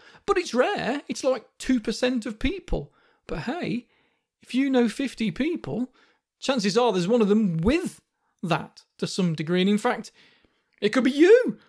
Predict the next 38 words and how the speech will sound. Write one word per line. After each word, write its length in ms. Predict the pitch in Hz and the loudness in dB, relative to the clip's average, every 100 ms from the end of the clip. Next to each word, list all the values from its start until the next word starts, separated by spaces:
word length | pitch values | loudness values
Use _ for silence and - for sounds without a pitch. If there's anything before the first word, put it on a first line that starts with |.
| _ - | _ 0
I 100 | 285 | 2
have 180 | 156 143 | 2 2
way 200 | 196 403 | 2 2
more 200 | 202 180 | 2 2
than 160 | 170 | 0
fifty 340 | 160 240 - 156 | -2 -2 0 2
listeners. 400 | 214 247 196 220 | 2 2 0 2
There 140 | 320 | 2
are 40 | 349 | 0
thousands 680 | - 196 427 494 220 202 180 | 0 0 4 2 4 2 2
of 140 | 160 | 0
you. 100 | 170 | -2
So 160 | - 196 | 0 0
statistically, 1200 | - - 226 - 370 - - 226 - 160 233 - - _ - | 0 -2 -2 2 2 2 -4 -6 -4 -6 -6 -8 -18 _ -6
a 80 | 180 | -2
lot 260 | 240 - - | -2 -2 -2
of 240 | 240 - | -2 -2
you 160 | 233 240 | 0 0
are 60 | |
likely 340 | 226 240 - 220 | 0 -2 -2 -4
to 80 | 202 | -4
have 260 | 285 254 | -4 -4
this 160 | 214 - | -6 -6
condition 580 | - 214 262 302 202 214 | 0 0 0 -4 -4 0
and, 200 | 202 208 | 0 2
and 100 | 226 | 4
maybe 220 | 226 262 | 4 4
don't 160 | 214 240 | 2 4
even 320 | 226 180 165 | 4 4 4
know 540 | 165 202 339 285 147 - _ _ _ _ _ _ | 2 2 0 -2 -4 -14 _ _ _ _ _ _
that 120 | 208 | 0
it's 140 | 226 - | 2 2
unusual. 880 | 233 262 349 415 - 269 - 151 _ _ - - - | 2 2 0 -4 -6 -6 -8 -10 _ _ -20 -12 -2
I 60 | - | 2
know 120 | 220 | 4
of 100 | 156 | 2
a 60 | |
counsellor 760 | - - 269 392 - 330 180 | -2 -4 -4 -6 -6 -2 -4